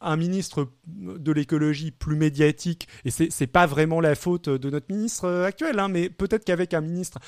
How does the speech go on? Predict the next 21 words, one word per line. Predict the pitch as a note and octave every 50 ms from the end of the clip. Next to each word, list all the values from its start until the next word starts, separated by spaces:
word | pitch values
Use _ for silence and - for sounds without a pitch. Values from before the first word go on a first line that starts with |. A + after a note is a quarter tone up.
| - - -
un | F3+ E3
petit | E3 - E3
peu | F#3 F3
plus | E3+ - E3+
médiatique, | D3+ D#3+ D#3 - E3 D#3 D3+ - - F3 - - - - _
type, | - - A3+ G#3+ - - F#3 -
euh, | - D3 D3 C#3+ C#3+
Nicolas | D3+ D#3 - - D3+ D3 D3
Hulot, | D3 D3+ D#3 G3 C4+ D4 - - - - - _ - A#3 A#3
justement, | E3 C#3+ D#3+ F3 - - - E3+ D#3+ E3+ G#3+ B3+ C4 - - - - - _ _
ça | - - - - F#3 D#3
serait, | - - - - G3 G3 G#3 G#3+ G#3 F#3+
euh, | D#3+ D#3 D#3 D3+ D3 B2+ - - - _
un | - F3 E3+ E3+
petit | E3 - F3+
peu | E3 - G#3
mieux | G3 F#3 F3+ F3
passé, | E3+ G3 G3 F#3 - - B3+ C4 A3+ F3+
euh, | D#3+ D#3 D3+ D3 D3
niveau | D3+ C3+ B2+ C3+
écologie. | B2 - C3+ B2 B2+ B2+ A#2+